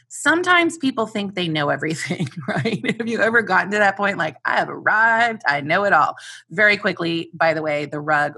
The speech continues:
will get pulled right from underneath you. Listen, there's always something that can be learned from each book, each podcast, each conversation, perspective, perspective, perspective, provided that you have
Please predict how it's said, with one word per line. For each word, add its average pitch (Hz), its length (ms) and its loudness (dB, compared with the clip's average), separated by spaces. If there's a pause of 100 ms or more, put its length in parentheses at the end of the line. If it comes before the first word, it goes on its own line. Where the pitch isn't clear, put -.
will 233 400 2
get 220 280 0
pulled 165 340 0
right 156 240 0
from 151 140 -8
underneath 143 440 -10
you. 131 200 -8 (460)
Listen, 190 360 0
there's 185 280 0 (140)
always 214 520 4
something 180 340 -2
that 165 120 -6
can 165 160 -12
be 160 140 -8
learned 160 520 -2 (500)
from 156 400 2
each 147 260 -16 (140)
book, 208 540 2
each 147 260 -12
podcast, 202 600 2 (100)
each 151 260 -12
conversation, 190 1200 0
perspective, 185 680 -4
perspective, 151 600 -4
perspective, 131 680 -6 (560)
provided 190 800 2
that 180 180 0
you 165 140 -2
have 175 680 2